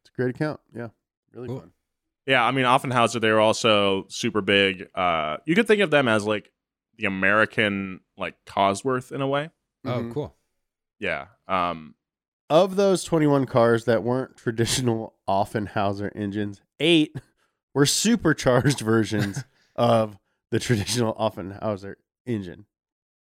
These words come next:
Speaker 1: Ten were supercharged Novi engines. Two were supercharged Cummins diesels. And one was a Ferrari.
Speaker 2: That's crazy that a couple diesel engines were in there.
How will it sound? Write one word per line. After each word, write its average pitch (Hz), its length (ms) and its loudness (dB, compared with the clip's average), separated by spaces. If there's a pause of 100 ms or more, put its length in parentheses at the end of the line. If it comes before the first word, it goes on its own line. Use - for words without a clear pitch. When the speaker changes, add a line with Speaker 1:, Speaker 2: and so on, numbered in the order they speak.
(160)
Speaker 1:
Ten 151 400 2
were 139 140 0
supercharged 120 720 -4
Novi 120 360 2
engines. 113 440 -4 (580)
Two 160 520 0 (360)
were 120 320 4
supercharged 120 640 -2
Cummins 113 540 -6 (200)
diesels. 120 680 0 (400)
And 110 240 -8
one 117 560 2 (400)
was 98 580 -4 (880)
a 110 60 -4
Ferrari. 95 560 2 (840)
Speaker 2:
That's 131 240 -6 (100)
crazy 143 320 2
that 104 220 -6 (440)
a 87 160 -20
couple 101 300 -12
diesel 107 380 -6
engines 87 380 -8
were 90 100 -12
in 87 100 -12
there. 85 240 -14